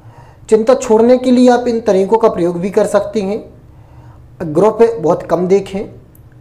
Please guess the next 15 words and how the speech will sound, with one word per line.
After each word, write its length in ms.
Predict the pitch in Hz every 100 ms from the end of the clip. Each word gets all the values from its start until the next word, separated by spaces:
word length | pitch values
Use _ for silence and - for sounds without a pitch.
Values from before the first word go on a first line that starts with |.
| - - - - - - - - - - -
किसी 240 | 226 262
भी 120 | 247 254
YouTube 320 | 226 226 -
चैनल 260 | 233 220
पर 140 | 220 226
जानकारी 480 | 185 175 180 202 202
देखें 380 | 202 - 208
तो 80 | 208
वही 200 | 170 170
जानकारी 420 | 185 180 185 190 185
देखें 280 | 185 180
जो 100 | 202
सारगर्भित 640 | 196 175 139 147 139 131 -
हो। 80 | - - - - - - - - - - - - - - - - - - - - - -
आप 220 | 190 220